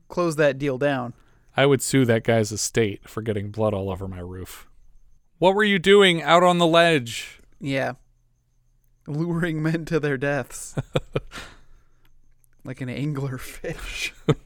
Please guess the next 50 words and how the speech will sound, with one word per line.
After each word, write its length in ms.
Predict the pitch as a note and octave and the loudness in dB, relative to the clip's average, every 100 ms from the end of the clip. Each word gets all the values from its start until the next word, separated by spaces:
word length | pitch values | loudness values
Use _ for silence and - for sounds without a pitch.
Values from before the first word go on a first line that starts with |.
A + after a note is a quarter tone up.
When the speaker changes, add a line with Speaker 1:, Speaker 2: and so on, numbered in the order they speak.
| - | -8
Speaker 2:
What? 340 | - - - - - - - _ - - - - - _ _ | -6 -6 -8 -18 -20 -20 -20 _ -20 -20 -20 -20 -20 _ _
Just 200 | - B2 | -18 -8
like 140 | A2+ A2 | -6 -4
anglerfishes 720 | A2 A2+ G#2+ - G#2+ - G#2+ | -4 -2 -2 -2 -6 -4 -4
out 180 | G2+ A2 | -2 -2
on 160 | G#2+ G#2+ | 0 -2
the 80 | |
ledges 640 | G2+ G#2 G#2 G#2 F#2+ - - - | -2 -2 -4 -4 -6 -8 -10 -14
of 160 | - - | -14 -12
top 280 | - A2+ - | -8 -8 -8
floors. 640 | - A2 G#2+ F#2+ - - - _ _ _ _ _ _ _ | -4 -4 -4 -8 -10 -16 -20 _ _ _ _ _ _ _
We 100 | D#3+ | 2
cut 180 | - G#3 | 6 6
to 80 | F#3+ | 4
Daniel's 440 | D3+ E3+ F3+ E3 | 4 6 6 4
car 300 | - F3+ E3+ | 4 6 6
pulling 280 | E3 E3 D#3+ | 6 4 4
up 140 | D#3 D3+ | 4 6
outside 340 | D3 - D#3 | 6 6 4
the 100 | C#3 | 6
Octagon 520 | C#3+ D#3+ C3+ C3 B2 | 4 2 -2 2 2
house, 380 | B2 A#2+ B2+ - | 4 2 2 -2
and 140 | C#3 C3+ | 0 2
then 120 | D#3+ | 6
back 200 | D#3 E3 | 6 4
to 80 | C3+ | 2
Lauren 320 | C3 D#3+ C#3+ | 2 2 2
on 100 | C3 | 2
the 80 | A#2 | 0
phone 240 | - C#3 | 0 0
again. 300 | A#2+ G#2+ A2 | 0 -2 -4
She 160 | B2 A#2+ | -4 2
begs 260 | C3+ D#3 C3 | 4 4 4
Mark 220 | D3 D3 | 2 2
to 80 | C3 | 0
get 200 | C3 C#3+ | 0 2
her 220 | D3 B2+ | 2 2
out 160 | C#3 E3+ | 4 4
of 100 | A2+ | 2
here. 260 | G#2+ G#2+ - - _ - - | -2 -4 -8 -20 _ -20 0
Over 200 | C#3 C#3+ | 4 4
her 120 | C3 | 4
shoulder, 320 | B2 C#3+ C#3+ B2 | 4 4 4 2
we 100 | A#2+ | 0
see 160 | - | 0
the 100 | A#2 | -2
colonel 380 | - D3 C#3+ C#3 | 2 2 4 2
in 140 | B2+ | -2
a 40 | A#2+ | 0
wheelchair, 580 | A#2+ C#3+ D3 A#2+ A2 | 2 2 2 2 0